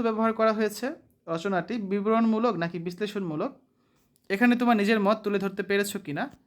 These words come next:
রচনাটিতে কোনো ভূমিকা ও উপসংহার আছে কিনা, রচনাটির মধ্যে কোনো অপ্রাসঙ্গিক আলোচনা রয়ে গেল কিনা। তো এই পর্যায়ে আমরা হচ্ছে আমার শখ, এটা প্রবন্ধ রচনার একটা নমুনা উত্তর দেখব,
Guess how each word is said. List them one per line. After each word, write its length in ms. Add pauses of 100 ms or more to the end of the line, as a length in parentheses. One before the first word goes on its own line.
(640)
রচনাটিতে 540
কোনো 180
ভূমিকা 440
ও 80
উপসংহার 520
আছে 240
কিনা, 240 (800)
রচনাটির 420
মধ্যে 240
কোনো 200 (160)
অপ্রাসঙ্গিক 560 (100)
আলোচনা 420
রয়ে 260
গেল 140
কিনা। 240 (1160)
তো 40
এই 120
পর্যায়ে 260
আমরা 120
হচ্ছে 240 (160)
আমার 340
শখ, 160 (800)
এটা 100
প্রবন্ধ 340
রচনার 400
একটা 240
নমুনা 280
উত্তর 260
দেখব, 160